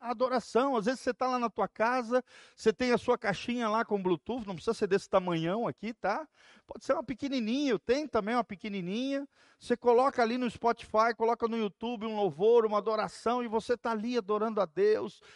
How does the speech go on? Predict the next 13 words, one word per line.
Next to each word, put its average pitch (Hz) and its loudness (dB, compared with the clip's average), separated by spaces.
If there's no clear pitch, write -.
invocando 233 2
o - -6
Senhor, 214 4
atraindo 269 4
a 277 12
presença 254 6
gloriosa 208 4
do 190 -4
Senhor 165 -6
sobre 156 -4
a 151 -2
tua 147 -2
vida. 123 -2